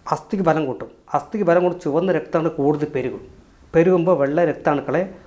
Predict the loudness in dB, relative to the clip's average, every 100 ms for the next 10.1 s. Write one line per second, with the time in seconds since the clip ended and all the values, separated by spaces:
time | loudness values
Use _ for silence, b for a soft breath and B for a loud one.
0 | B -2 2 4 4 0 -10 -20 -8 0
1 | 2 2 0 -2 0 0 0 0 0 -2
2 | -2 -2 0 0 -2 -4 -4 -2 -4 -6
3 | -14 -20 -2 0 4 2 2 0 -4 -8
4 | B B 0 2 2 2 2 0 0 -4
5 | -8 -12 0 0 6 6 6 2 0 -2
6 | 0 0 2 2 2 -2 -4 -4 -4 -6
7 | -8 -12 -20 _ _ _ _ _ B B
8 | B 4 6 4 2 0 2 4 6 6
9 | 6 2 0 -12 B B B _ _ 4
10 | 4